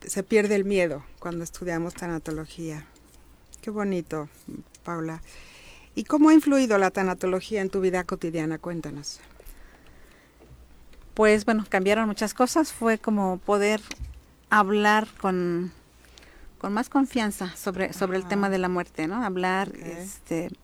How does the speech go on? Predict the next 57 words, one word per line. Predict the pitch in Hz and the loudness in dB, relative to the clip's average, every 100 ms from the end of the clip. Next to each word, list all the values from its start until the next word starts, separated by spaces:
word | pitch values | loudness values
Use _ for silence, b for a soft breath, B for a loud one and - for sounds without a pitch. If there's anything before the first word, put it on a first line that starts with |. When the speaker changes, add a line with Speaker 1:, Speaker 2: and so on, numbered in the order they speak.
| B B B | B B B
Speaker 2:
muchas | 196 196 208 | -4 0 0
veces | 202 208 | 0 2
te | 202 | 2
dicen, | 190 208 | 4 4
"No, | 233 | 4
no, | 254 | 6
no, | 247 | 6
no | 233 240 | 6 6
la | |
menciones | 247 202 220 208 202 | 4 2 0 0 0
porque | 180 - 175 | -2 -2 -6
es | - | -2
como | 185 175 | -2 0
si | 185 | 0
la | 175 | 0
llamaras", | 175 175 170 165 | 0 -2 -4 -6
¿no? | - 254 | -6 -6
Es | 214 202 | -6 -8
Speaker 1:
Ajá, | 170 175 175 175 | -10 -6 -4 -4
Speaker 2:
como | 180 214 | -4 2
Speaker 1:
como | |
Speaker 2:
que | |
Speaker 1:
hay, | 214 | 2
Speaker 2:
nadie | 202 | 2
Speaker 1:
esas | 214 | 0
Speaker 2:
quiere | 214 | 0
Speaker 1:
son | 202 | 2
Speaker 2:
hablar. | 226 | 2
Speaker 1:
creencias, | 233 233 226 226 - 185 156 | 2 4 4 2 -2 -4 -4
¿cierto? | - 185 175 190 | -4 -4 -4 -8
Son | 196 196 | -4 -6
Speaker 2:
Sí. | 196 | -2
Speaker 1:
creencias | 208 202 202 - 202 - | 0 0 0 -4 -6 -4
que | 180 | -6
dices, | 175 170 | -6 -4
"Cruz, | 240 277 254 | 2 2 2
cruz, | 269 233 | 0 -2
cruz, | - 226 214 | -2 -4 -2
esa | 214 233 | -4 -4
palabra | 202 190 202 | 0 0 0
ni | 202 | -4
se | 190 160 | -6 -8
dice". | 175 170 - | -8 -10 -8
Speaker 2:
Ajá, | 185 196 190 185 | -6 -4 -6 -4
o | 180 | -4
no | 208 | -4
te | 277 | -4
estás, | 240 214 | -4 -4
ajá, | 220 | -2
"No | 226 | -4
te | 233 | -2
estás | 285 | 2
muriendo, | 294 247 220 208 | 4 4 2 0
ni | 214 | 2
lo | 220 | 2
digas", | 254 185 | 2 2
¿no? | 175 | 0